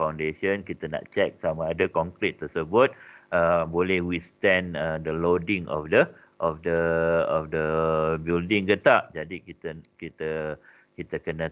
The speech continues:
test that, uh, that concrete yang digunakan, diguna pakai. Mungkin kita tak, uh, kita tak buat cube test atau slump test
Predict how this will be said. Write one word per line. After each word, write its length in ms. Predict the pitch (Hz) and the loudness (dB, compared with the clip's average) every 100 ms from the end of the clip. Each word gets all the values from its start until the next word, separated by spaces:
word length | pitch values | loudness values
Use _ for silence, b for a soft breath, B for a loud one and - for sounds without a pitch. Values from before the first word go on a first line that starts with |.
| _ | _
test 320 | 85 78 - | 0 0 -2
that, 300 | - 78 67 | -6 -6 -6
uh, 320 | 80 80 78 76 | -6 -4 -2 -4
that 440 | 73 76 76 - | -4 -2 -2 -4
concrete 560 | - 80 80 - 90 76 | -4 -4 -4 -4 -4 -2
yang 240 | 78 76 | -6 -6
digunakan, 640 | 76 71 76 76 71 76 - - | -6 -6 -6 -6 -4 -4 -4 -6
diguna 420 | 78 76 76 76 78 | -8 -6 -4 -2 -2
pakai. 480 | - 76 - 76 - B B - | 0 -2 0 -2 -2 B B -6
Mungkin 380 | 92 - 110 | -4 0 0
kita 240 | 92 87 82 | 0 -2 0
tak, 260 | - 55 - _ _ - | 0 -2 -4 _ _ 0
uh, 180 | 85 82 | 2 2
kita 320 | - 80 82 | 0 -4 -4
tak 220 | - 65 71 | -2 -4 0
buat 220 | 85 - - _ | -2 -2 -12 _
cube 160 | 92 80 - | -6 -6 0
test 240 | 92 82 71 | 2 2 0
atau 240 | 71 80 78 - | -2 -2 -4 -2
slump 320 | 80 78 73 | 0 0 -2
test 260 | 92 78 | 0 0